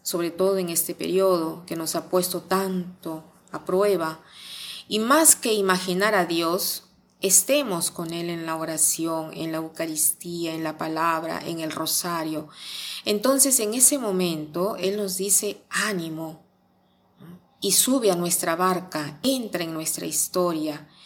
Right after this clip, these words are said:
en nuestra jornada, y verán que las cosas cambiarán, los vientos se calmarán, la tempestad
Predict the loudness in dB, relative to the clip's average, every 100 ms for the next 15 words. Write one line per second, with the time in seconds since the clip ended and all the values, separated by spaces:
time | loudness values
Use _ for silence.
0 | -20 -6 0 2 2 0 -2 -4 _ 0
1 | 0 -2 -4 -2 -2 -2 0 2 2 -2
2 | -8 -14 _ _ _ _ _ _ -2 4
3 | 4 4 2 0 2 0 -2 -2 -2 -2
4 | -2 -2 -6 -6 -4 -4 -4 -8 -16 _
5 | _ _ _ -2 -2 0 2 2 0 -2
6 | 0 -2 -2 _ _ -8 -6 -2 -2 -2
7 | 0 2 2 0 -10 -20 _ -20 0 0
8 | 2 2 2 0 2 2 6 4 4